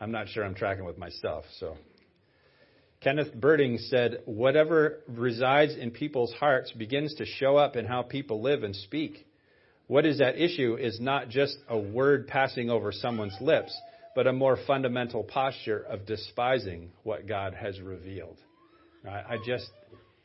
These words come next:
I said this thing one time, and that must have been it, right? It's just a word.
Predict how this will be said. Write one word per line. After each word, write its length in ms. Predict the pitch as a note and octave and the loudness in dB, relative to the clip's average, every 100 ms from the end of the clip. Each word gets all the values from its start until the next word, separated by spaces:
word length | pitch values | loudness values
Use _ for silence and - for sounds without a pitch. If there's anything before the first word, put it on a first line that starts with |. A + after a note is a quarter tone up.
| _ _ - | _ _ -10
I 80 | |
said 360 | G#2+ - D3 C3 | -10 2 2 2
this 200 | B2 - - | -2 -4 0
thing 260 | D3+ C3 | 2 2
one 180 | A#2+ A#2+ | -2 -4
time, 400 | A#2 D3+ C3 A2 | -2 -2 0 -2
and 140 | A2 | -2
that 160 | B2+ C#3+ | -2 0
must 260 | C#3+ D3 - | 0 0 -2
have 120 | G#2 | -2
been 200 | A#2 B2+ | -2 -2
it, 340 | D3 A2 - _ _ _ _ _ _ _ _ | -2 -2 -4 _ _ _ _ _ _ _ _
right? 220 | G#2 A2 | -8 -6
It's 160 | - G2 | -8 -10
just 180 | B2+ - | -8 -6
a 60 | |
word. 540 | A2 G#2+ B2 G2+ F2 | -6 -2 0 0 -4